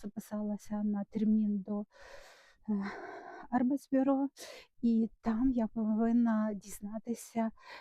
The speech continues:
які є, е, сайти для пошуку роботи, що мені робити для пошуку роботи і які в них є вакансії.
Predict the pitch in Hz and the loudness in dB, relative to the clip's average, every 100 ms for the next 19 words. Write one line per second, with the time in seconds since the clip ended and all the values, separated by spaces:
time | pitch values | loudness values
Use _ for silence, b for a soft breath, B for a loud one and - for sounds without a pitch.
0 | B - 226 202 - 226 233 240 226 202 | B 2 2 0 -4 0 2 4 2 2
1 | 202 202 220 220 208 214 B B B 240 | 0 0 2 4 4 2 B B B -6
2 | 226 214 208 208 208 - 240 240 - 214 | -4 -4 -4 -4 -8 -2 0 0 0 -4
3 | 226 233 214 214 - 220 208 233 - - | -2 -4 -6 -6 -8 -6 -6 -8 -12 -20
4 | B B B - - 240 240 233 226 214 | B B B -14 -2 2 4 6 4 2
5 | 220 214 - 208 214 - 220 214 - 214 | 0 -4 -8 -10 -8 -6 -6 -6 -10 -8
6 | 208 202 214 226 226 233 214 233 - 247 | -8 -6 -6 -4 -2 2 4 2 2 4
7 | 254 226 214 - 202 196 208 202 196 208 | 6 4 2 0 -2 -2 -4 -4 -2 -4
8 | - 202 202 208 | -8 -10 -8 -8